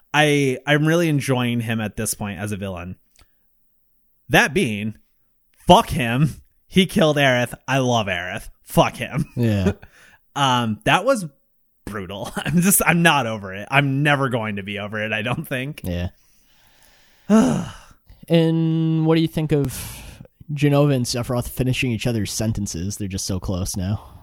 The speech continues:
Speaker 1: I mean, that's just classic mother, mother-son kind of behavior, don't
Speaker 2: Yeah,
Speaker 1: you think?
Speaker 2: this is fine.
Speaker 1: You and your mom finish each other's sentences all the time,
Speaker 2: Yeah,
Speaker 1: right?
Speaker 2: totally.
Speaker 1: Yeah, me t-, me and my,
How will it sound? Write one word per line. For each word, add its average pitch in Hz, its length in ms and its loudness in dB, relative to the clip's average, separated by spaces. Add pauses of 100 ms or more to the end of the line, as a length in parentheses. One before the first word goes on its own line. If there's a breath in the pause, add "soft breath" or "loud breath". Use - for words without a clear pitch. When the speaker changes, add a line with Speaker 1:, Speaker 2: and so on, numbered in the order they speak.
(380 loud breath)
Speaker 1:
I - 40 -2
mean, 311 180 -2
that's 403 180 -2
just - 160 0
classic 120 440 -2
mother, 107 480 -2
mother-son 107 760 0
kind 107 200 -4
of 90 80 -8
behavior, 95 580 -6
don't 214 140 -4
Speaker 2:
Yeah, 226 80 -2
Speaker 1:
you 185 60 0
think? 127 220 -6
Speaker 2:
this 147 120 -2
is 139 220 -6
fine. 139 280 -2
Speaker 1:
You 139 140 0
and 147 100 0
your 165 120 2
mom 107 180 0
finish 104 240 -4
each 104 140 -10
other's 104 180 -6
sentences 104 340 -6
all 101 120 -6
the 95 80 -10
time, 143 180 -4
Speaker 2:
Yeah, 104 120 -2
Speaker 1:
right? 135 80 -2
Speaker 2:
totally. 107 360 0
Speaker 1:
Yeah, 131 240 0
me 120 200 0
t-, - 180 -6
me 143 160 2
and 139 80 0
my, 127 120 -2